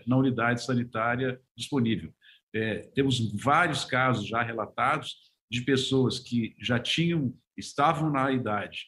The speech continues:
de tomar vacina, é, foram até as unidades e não quiseram tomar a vacina porque queriam esperar a chegada de uma outra, é, vacina, e aí, nesse meio tempo,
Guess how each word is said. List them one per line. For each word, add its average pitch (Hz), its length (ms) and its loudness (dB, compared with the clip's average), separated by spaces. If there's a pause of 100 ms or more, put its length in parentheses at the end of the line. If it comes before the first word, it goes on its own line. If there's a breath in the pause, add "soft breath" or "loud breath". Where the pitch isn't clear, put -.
(160)
de 101 140 -12
tomar 117 300 0
vacina, 127 680 -2 (360)
é, 104 220 -2
foram 156 380 4
até 131 440 0
as 110 160 0
unidades 123 560 2 (220 soft breath)
e 123 100 4
não 160 240 4
quiseram 147 400 0
tomar 127 360 0
a 120 80 -2
vacina 113 420 -4
porque - 500 -2
queriam 123 300 2
esperar 117 540 0
a - 20 -6
chegada 113 460 -6
de 117 100 -8
uma 120 140 0
outra, 117 480 -2 (260)
é, 101 160 -2
vacina, 156 580 -2 (160)
e 156 80 2
aí, 151 220 6
nesse 151 320 0
meio 131 240 0
tempo, 147 340 0